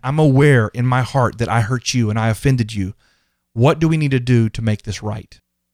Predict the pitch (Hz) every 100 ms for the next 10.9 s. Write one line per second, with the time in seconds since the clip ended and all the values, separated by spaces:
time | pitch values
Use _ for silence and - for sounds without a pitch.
0 | _ _ 113 131 165 143 160 - 156 -
1 | 160 - 123 151 139 143 147 117 123 131
2 | 131 107 - - - 180 160 120 117 104
3 | 98 - _ _ - 151 160 160 123 95
4 | _ _ _ _ _ 123 147 160 127 127
5 | 120 135 123 117 78 98 98 _ 135 143
6 | 127 143 147 139 135 127 - 135 - 107
7 | 113 117 135 151 143 - - - 123 120
8 | - 113 110 120 113 - 92 78 52 -
9 | _ _ _ _ _ _ _ - 120 104
10 | 139 170 117 156 - - - 202 -